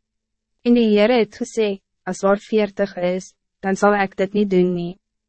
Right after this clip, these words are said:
Toe sê Abraham, "Asseblief, Heere, moenie kwaad word as ek praat nie. Miskien is daar dertig goeie mense." Die Heere het geantwoord, "Ek sal dit nie doen nie as ek daar dertig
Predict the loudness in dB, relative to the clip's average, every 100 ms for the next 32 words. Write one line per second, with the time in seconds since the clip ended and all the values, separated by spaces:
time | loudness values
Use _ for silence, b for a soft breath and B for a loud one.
0 | _ _ _ -8 -2 0 2 2 2 2
1 | 2 -2 -6 _ -10 -6 -4 -4 -6 -8
2 | _ _ -4 0 2 0 -2 -6 _ 0
3 | 0 0 2 2 2 0 -2 -2 -6 -6
4 | -8 -4 0 0 0 -4 -6 -10 _ _
5 | _ _ _ _ -6 -6 -4 -4 -4 -2
6 | 0 0 0 -2 -2 -4 -8 -4 0 0
7 | 0 -2 -4 -8 -12 -14 -16 _ _ _
8 | -4 0 2 2 2 0 -4 -2 -2 -2
9 | -2 -2 -4 -16 _ _ -8 -2 0 2
10 | 0 0 0 0 0 2 0 -2 -4 -4
11 | -4 0 0 0 0 0 0 -4